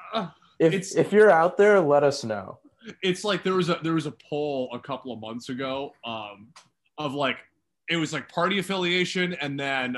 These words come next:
Speaker 1: um, like, do you, like, accept that, uh, Joe Biden is your president? And it was, like, three percent of Democrats said that <laughs> Donald Trump was the legitimate president of the United States.
Speaker 2: No, no, I, I love the one where it was like,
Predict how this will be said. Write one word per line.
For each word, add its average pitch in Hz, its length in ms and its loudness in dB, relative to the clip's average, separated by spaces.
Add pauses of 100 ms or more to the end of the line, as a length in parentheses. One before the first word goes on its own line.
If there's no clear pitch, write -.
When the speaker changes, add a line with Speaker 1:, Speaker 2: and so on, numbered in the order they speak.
(100)
Speaker 1:
um, 113 440 -8 (800)
like, 131 240 -6
do 147 100 -4
you, 147 260 -4 (200)
like, 131 180 -6 (280)
accept 147 460 -6
that, 127 120 -6 (380)
uh, 113 220 -4 (120)
Joe 135 180 -4
Biden 123 260 -2
is 120 100 -6
your 120 160 -12
president? 117 440 -8
And 110 60 -16
it 117 40 -10
was, 120 120 -10
like, 113 160 -6 (440)
three 170 220 2
percent 175 500 4
of 151 120 -2
Democrats 156 580 0
said 160 120 -2
that - 240 -6
<laughs> - 40 -4
Donald 190 440 0
Trump - 500 0
was 226 220 4
the 202 80 2
legitimate 160 600 -2
president 175 420 -2
of 349 60 2
the - 80 -2
United 160 160 -2
States. - 720 -6 (640)
Speaker 2:
No, 147 280 6
no, 147 220 8 (140)
I, 147 280 6
I 139 180 6
love 190 340 4
the 165 140 4
one 139 340 6
where 131 420 6 (100)
it 208 360 -8
was 160 200 -2
like, 120 480 2